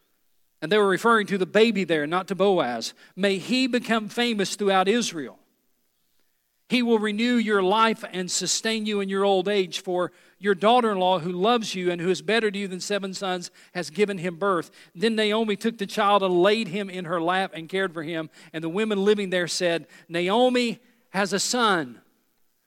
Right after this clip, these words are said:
Isn't that kind of strange? Right after we find out in verse thirteen that Ruth gives birth, everybody's talking about Naomi has a son. And Ruth is like, "I think I had something to do with this."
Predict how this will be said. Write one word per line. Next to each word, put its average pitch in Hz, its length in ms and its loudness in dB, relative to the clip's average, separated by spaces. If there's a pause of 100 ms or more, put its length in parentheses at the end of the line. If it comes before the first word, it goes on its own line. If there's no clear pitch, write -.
(180)
Isn't 269 100 4
that 262 80 2
kind 254 160 4
of 202 60 0
strange? 247 500 0
Right 226 140 6
after 233 180 0
we 220 100 0
find 226 280 0
out 220 200 0
in 180 140 -10
verse 202 200 0
thirteen 208 380 -2
that 185 100 -2
Ruth 220 380 0 (200)
gives 202 200 -2
birth, 220 420 2 (320)
everybody's 220 460 4
talking 226 220 2
about 208 240 -2
Naomi 233 460 4
has 214 240 2
a 220 80 -2
son. 208 460 2 (200)
And 190 140 -2
Ruth 240 200 4
is 220 140 -2
like, 190 180 6 (600)
"I 185 80 -4
think - 240 -2
I 247 180 6
had 269 160 2
something 233 300 -2
to 220 100 -8
do 262 140 -4
with 269 160 -2
this." - 420 -10